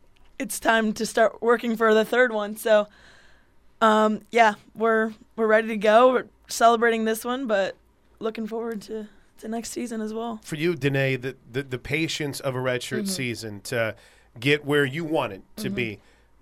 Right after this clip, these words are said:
Speaker 2: to now <laughs> win titles in the first two years that you're a contributing factor. Can you even begin to put that into words?
Speaker 3: Well, so the first year I was actually in the stands.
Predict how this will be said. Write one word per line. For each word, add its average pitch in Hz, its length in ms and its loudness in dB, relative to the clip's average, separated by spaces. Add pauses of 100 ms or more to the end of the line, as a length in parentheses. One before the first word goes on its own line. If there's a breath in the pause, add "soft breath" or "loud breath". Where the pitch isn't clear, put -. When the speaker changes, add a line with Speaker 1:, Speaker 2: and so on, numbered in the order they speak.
(100)
Speaker 2:
to - 160 -2
now 151 240 0
<laughs> 127 40 -4
win 165 260 4
titles 151 420 2
in 135 80 -6
the 123 60 -4
first 147 320 -2
two 151 140 -4
years 135 320 -2
that 123 80 -12
you're 131 180 -2
a 123 40 -8
contributing 120 600 -6
factor. 120 420 -6
Can 127 200 -12
you 127 100 -6
even 139 180 -8
begin 123 240 -6
to 117 60 -8
put 123 160 -8
that 117 160 -4
into 113 140 -6
words? 117 440 -6 (600 loud breath)
Speaker 3:
Well, 220 480 8
so - 220 -8
the - 80 -4
first 233 360 -2
year 202 200 2
I 202 100 4
was 202 160 0
actually 202 580 -2 (100)
in 220 140 0
the 196 80 -2
stands. 185 760 -4